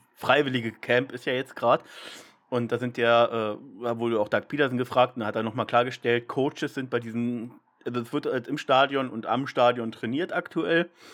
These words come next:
von den Spielern, die machen aber nur, äh, sozusagen Drills unter sich, ähm, kriegen so ein bisschen Rhythmus wieder, ein bisschen Gefühl dafür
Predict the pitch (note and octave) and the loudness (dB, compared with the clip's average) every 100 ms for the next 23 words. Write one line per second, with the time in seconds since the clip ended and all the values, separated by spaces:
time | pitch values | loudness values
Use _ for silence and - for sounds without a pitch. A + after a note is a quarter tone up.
0 | - - - D3+ D3 - - D#3 D3 C#3+ | -20 -10 -4 -2 -2 -6 -8 2 4 4
1 | B2+ B2+ C3+ B2 B2 B2 B2 B2+ B2 B2 | 2 0 4 4 4 2 0 2 2 0
2 | _ _ _ _ - B2 A#2+ A#2+ A#2 A2+ | _ _ _ _ -6 -2 -2 2 2 2
3 | A#2 A#2+ A2+ A#2+ C3 - A#2 A2+ G#2 B2+ | -4 -12 -2 0 0 -4 -6 -2 -2 0
4 | F#3+ - - _ _ _ _ _ _ _ | -4 -6 -14 _ _ _ _ _ _ _
5 | _ _ B2 A2+ A2+ A2+ - _ _ _ | _ _ -2 0 -2 -6 -10 _ _ _
6 | _ C3+ B2 A#2+ B2 B2+ A#2+ F3 D#3+ D3+ | _ -6 -4 -2 -2 -2 -2 -2 -2 -2
7 | D3 C#3 B2 - A#2+ A#2+ D#3 C#3 C3 - | 2 2 0 -4 -6 -4 0 2 2 0
8 | C3 B2 A#2+ | 2 4 4